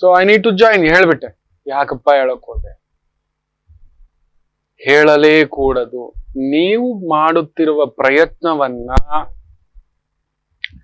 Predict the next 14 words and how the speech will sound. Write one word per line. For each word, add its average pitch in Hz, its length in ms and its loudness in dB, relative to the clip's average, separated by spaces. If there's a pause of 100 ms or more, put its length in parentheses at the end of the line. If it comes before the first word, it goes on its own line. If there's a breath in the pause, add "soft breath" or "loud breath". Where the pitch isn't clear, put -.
(220)
ನಿಮ್ಮ 127 400 -6
ಮನಸ್ಸಿನಲ್ಲಿಯೇ 151 880 -2
ಇಟ್ಟುಕೊಳ್ಳಬೇಕು. 127 1300 -8 (1040)
ಇವತ್ತು 131 280 -4
ನೀವು 131 200 -8
ಸೋಲಲು 170 520 0
ಅತಿ 143 240 0
ದೊಡ್ಡ 156 240 0
ಕಾರಣ 143 480 0
ಏನ್ 135 140 -10
ಗೊತ್ತಾ? 127 240 -10
ನಿಮ್ಮ 131 220 -8
ಮನಸ್ಸಿಂದ 139 600 -6 (160)
ತೆಗೆದಂತಹ 127 800 -4